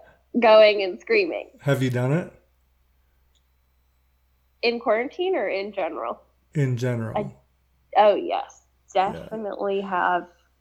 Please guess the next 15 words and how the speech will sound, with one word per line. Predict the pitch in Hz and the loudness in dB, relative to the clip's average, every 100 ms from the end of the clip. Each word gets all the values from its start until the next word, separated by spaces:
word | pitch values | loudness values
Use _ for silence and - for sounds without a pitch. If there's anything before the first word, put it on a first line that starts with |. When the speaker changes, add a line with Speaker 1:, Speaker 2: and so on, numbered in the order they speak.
| - | -6
Speaker 1:
uh, | 196 180 170 175 190 196 - | -2 0 0 0 -2 -4 -12
had | - - 180 180 | -10 -2 -2 0
a | 175 | -2
lot | 175 165 | -2 -2
of | 175 - | -6 -10
screaming | - 185 170 - - | -12 -4 -2 -2 -4
practice. | - - - - - - _ _ _ - | -2 -4 -2 -6 -6 -8 _ _ _ -10
Speaker 2:
Yeah. | 131 120 120 | -8 -6 -8
So | 143 - 160 156 165 - _ - | -10 -4 -2 0 -4 -12 _ -8
i-, | 185 - | -8 -4
if | 165 - | -6 -4
you | 185 | -4
look | 208 214 | -4 -4
at | 170 | -4
relationships, | 131 120 135 139 113 - 113 - - - | -4 -2 -4 -4 -8 -8 -12 -12 -16 -16